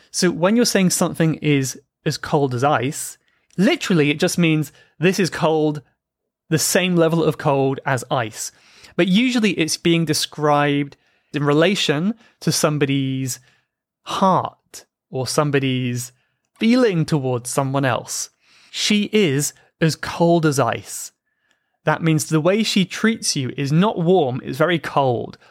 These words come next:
Like, she hates you, she doesn't want to talk to you. She's as cold as ice. Maybe you've been somewhere before where you felt the people just weren't very friendly.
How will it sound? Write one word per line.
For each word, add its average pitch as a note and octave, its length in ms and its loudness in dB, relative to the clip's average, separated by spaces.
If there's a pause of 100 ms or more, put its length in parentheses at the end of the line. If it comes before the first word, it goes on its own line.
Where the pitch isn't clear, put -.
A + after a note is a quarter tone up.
(120)
Like, B2 100 -2
she - 160 0
hates - 460 -2
you, B2 80 -8
she B2 140 -8
doesn't F3+ 260 2
want F3 120 4
to D#3+ 120 0
talk D3+ 240 0
to - 100 -10
you. A2 240 -10 (520)
She's D3 280 0
as C3 120 0
cold C#3 380 0
as A#2+ 120 0
ice. G#2+ 540 -4 (440)
Maybe D#3 260 2
you've D3+ 220 0
been G3+ 180 2
somewhere F3+ 320 2
before E3 380 2
where D3+ 100 2
you D3 140 0
felt E3+ 300 0
the D3+ 80 2
people F#3+ 380 -2
just E3+ 200 -2
weren't D3 520 0
very B2+ 360 -2
friendly. A#2+ 720 -6